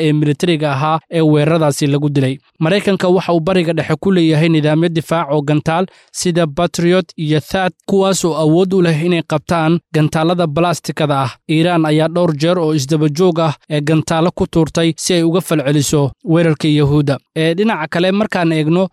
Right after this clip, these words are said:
ee, deegaanada Yuhuudda xoogga lagu dejiyey ee dhulka Filistiin, maxaa ka soconaya? Ee, sida uu daabacay wargeyska Macaariif ee Yuhuuddu ay leedahay,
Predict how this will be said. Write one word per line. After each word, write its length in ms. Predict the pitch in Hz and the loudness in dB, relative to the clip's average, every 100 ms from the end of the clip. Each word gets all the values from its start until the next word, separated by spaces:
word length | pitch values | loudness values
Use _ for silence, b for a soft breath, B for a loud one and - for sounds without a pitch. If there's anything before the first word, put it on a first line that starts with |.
| 165 | -4
ee, 400 | 156 156 147 143 | 0 2 2 0
deegaanada 560 | 139 160 160 190 180 | 0 2 2 2 2
Yuhuudda 480 | 170 160 160 185 170 | 2 2 2 0 -2
xoogga 320 | - 185 170 | 0 0 2
lagu 260 | 160 160 170 | 2 2 0
dejiyey 560 | 160 139 151 165 180 165 | -2 -2 0 0 0 -2
ee 80 | 151 | -2
dhulka 300 | 170 175 160 | -2 -2 -4
Filistiin, 560 | 160 151 - 170 147 - - | 0 0 0 0 0 -2 -10
maxaa 260 | 139 170 | -8 -6
ka 120 | 165 165 | -4 -4
soconaya? 520 | 160 151 156 131 127 b 180 | -2 0 0 0 -4 b -2
Ee, 100 | 165 | 0
sida 240 | 233 208 | 0 0
uu 100 | 202 | 0
daabacay 400 | 180 180 170 160 | 2 0 0 2
wargeyska 580 | 190 175 165 190 - 175 | 2 2 2 0 0 0
Macaariif 480 | 160 135 151 175 185 | 0 0 0 0 0
ee 80 | 156 | 0
Yuhuuddu 500 | 151 151 170 190 185 | 0 2 2 2 0
ay 120 | 175 160 | 0 0
leedahay, 480 | 175 160 147 190 | 2 0 0 -2